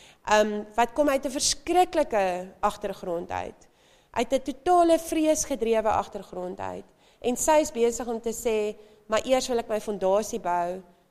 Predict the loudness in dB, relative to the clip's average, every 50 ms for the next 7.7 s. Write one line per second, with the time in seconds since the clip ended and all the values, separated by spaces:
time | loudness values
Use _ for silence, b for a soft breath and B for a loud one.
0 | _ _ -8 -6 -6 -6 -4 -4 -6 -4 0 0 0 2 0 0 -2 -2 -4 -4
1 | -6 -6 -8 -8 -8 -8 -10 -10 -10 -10 -10 -10 -10 -10 -12 -16 -18 -20 _ _
2 | _ _ _ _ _ _ _ _ _ _ -4 -2 0 0 0 -2 -6 -6 -4 -4
3 | -2 -2 -2 -4 -4 -4 -4 -4 -4 -4 -6 -8 -10 -8 -8 -6 -8 -8 -8 -8
4 | -8 -8 -8 -10 -12 -12 -16 _ _ _ _ _ _ _ _ -18 -12 -6 -4 -4
5 | -4 -2 -2 0 0 -2 -4 -4 -2 -2 -2 -2 -4 b b b b b b b
6 | -2 0 0 0 -2 -2 -2 -2 0 0 0 0 0 -4 -4 0 2 2 2 2
7 | 2 0 -2 -4 -2 0 -2 -2 -2 -4 -6 -8 -8